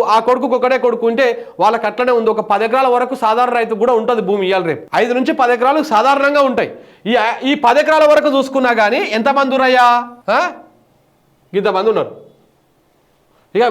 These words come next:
మిగతా ఇదన్నీ దుబారా తీసుకున్నా కానీ ఇవన్నీ కలిపితే కూడా వన్ పర్సెంట్ రాదు. ఎందుకంటే మళ్ళీ ఈ పది ఎకరాల కంటే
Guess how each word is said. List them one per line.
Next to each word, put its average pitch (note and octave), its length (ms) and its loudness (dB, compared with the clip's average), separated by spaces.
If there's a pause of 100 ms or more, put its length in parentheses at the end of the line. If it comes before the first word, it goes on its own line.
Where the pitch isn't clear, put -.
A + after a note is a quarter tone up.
మిగతా B3 220 0 (100)
ఇదన్నీ C4 240 0
దుబారా C#4 320 0
తీసుకున్నా B3+ 400 -2
కానీ C#4 180 -2
ఇవన్నీ A3+ 240 0
కలిపితే D4+ 300 2
కూడా D4 180 2 (1080)
వన్ A#3+ 200 2
పర్సెంట్ C4+ 360 0
రాదు. G#3 240 2
ఎందుకంటే C#4+ 360 0 (360)
మళ్ళీ C4 160 2
ఈ C4+ 120 -2
పది B3+ 140 4
ఎకరాల D4 260 4
కంటే C#4+ 160 2